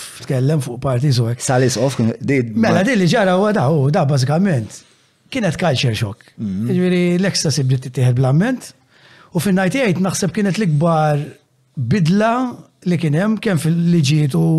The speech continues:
Speaker 1: f'dak li beda jiġi diskuss, liġijiet li, li għadhom jirriflettu sal-lum. Da bażikament, eh, għaw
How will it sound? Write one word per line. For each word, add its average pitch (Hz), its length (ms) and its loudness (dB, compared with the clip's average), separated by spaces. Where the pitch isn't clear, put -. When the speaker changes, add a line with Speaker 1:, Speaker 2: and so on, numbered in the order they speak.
Speaker 1:
f'dak 170 280 0
li 160 80 0
beda 143 200 0
jiġi 131 220 2
diskuss, 220 520 -2
liġijiet 202 440 0
li, 214 160 2
li 208 120 2
għadhom 196 240 2
jirriflettu 180 440 0
sal-lum. 165 380 2
Da 156 200 2
bażikament, 147 800 0
eh, 165 380 2
għaw 180 280 0